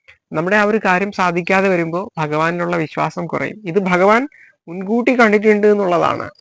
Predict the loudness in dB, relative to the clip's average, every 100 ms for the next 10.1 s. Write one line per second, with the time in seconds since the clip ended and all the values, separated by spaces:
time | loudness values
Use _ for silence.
0 | -2 2 4 4 2 0 -4 -18 -20 _
1 | -14 -8 -6 -2 -2 0 2 2 2 0
2 | 0 -2 -6 -8 _ _ _ _ _ _
3 | -6 -4 -2 0 2 4 2 -2 -12 -20
4 | -20 -20 -20 -16 -2 2 2 2 -2 -2
5 | -2 -2 -4 _ -4 -2 -2 -2 -2 -2
6 | -4 _ 2 2 0 -2 -2 -2 -2 -2
7 | -2 -2 -2 -2 0 0 -2 -6 -4 0
8 | 0 -2 -2 -2 -2 -8 _ -10 -6 -6
9 | -4 -2 0 2 0 0 0 0 0 -2
10 | -4